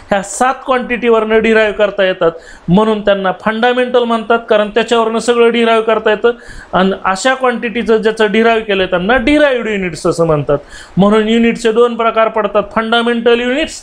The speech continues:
आणि derived units. मग असे fundamental units सात आहेत. कोणते कोणते आहेत बघूया. बघा,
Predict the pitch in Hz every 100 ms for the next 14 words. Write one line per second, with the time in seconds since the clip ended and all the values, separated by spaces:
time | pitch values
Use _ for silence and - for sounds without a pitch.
0 | - - - 220 247 269 240 202 190 165
1 | 147 - - - 180 190 196 214 220 226
2 | 226 226 220 214 220 220 233 262 - 247
3 | 208 160 135 - 233 220 220 208 208 220
4 | 233 254 - 190 190 143 - - - -
5 | - - - - - - - - - -
6 | 220 196